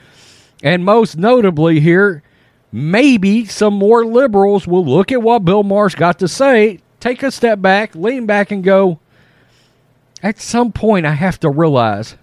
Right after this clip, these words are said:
I'm no longer voting for the party with any common sense. Common sense has left the party. Wokeness has poisoned the party." The left,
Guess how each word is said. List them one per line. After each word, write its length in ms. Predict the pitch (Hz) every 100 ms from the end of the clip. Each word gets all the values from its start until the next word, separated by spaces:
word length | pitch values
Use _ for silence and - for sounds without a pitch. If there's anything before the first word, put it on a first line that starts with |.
| _ _ _ _ _ _ _
I'm 240 | 180 196
no 160 | 175 226
longer 400 | 233 220 214 196
voting 540 | 123 135 175 170 151
for 200 | 123 -
the 140 | 156 147
party 440 | - 165 160 135
with 240 | 131 113 -
any 240 | 156 170
common 420 | 160 - 160 147 139
sense. 640 | - 156 123 101 - - _ _ _ _ _ _
Common 420 | - 190 214 220
sense 420 | 185 - 175 170
has 220 | 175 156 123
left 400 | 127 170 - -
the 120 | 170
party. 540 | - 196 196 131 85 - _ _ _ _ 113
Wokeness 600 | 113 185 226 160 196 190
has 200 | 190 190
poisoned 600 | - - 156 202 180 196
the 80 | 196
party." 540 | - 233 226 151 92 - _ _ _ _ _ _ _ _ _ _ _ _ -
The 140 | 180
left, 480 | 160 202 233 185 -